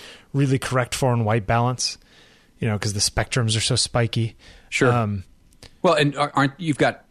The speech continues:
Speaker 2: probably natural light coming in at some point,
Speaker 1: Yeah, and that's
Speaker 2: mixing
Speaker 1: mixed
Speaker 2: with it.
Speaker 1: lighting and that kind of stuff.
Speaker 2: Yeah,
Speaker 1: And it,
Speaker 2: yeah.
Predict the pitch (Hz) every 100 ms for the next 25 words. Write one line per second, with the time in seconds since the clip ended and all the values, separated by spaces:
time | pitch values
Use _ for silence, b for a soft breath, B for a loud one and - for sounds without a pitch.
0 | - - 139 117 110 110 123 - 156 147
1 | 147 - 143 147 147 151 - 143 147 151
2 | 151 156 180 113 117 127 110 120 147 143
3 | 165 165 165 160 156 156 160 156 - 185
4 | 175 202 202 113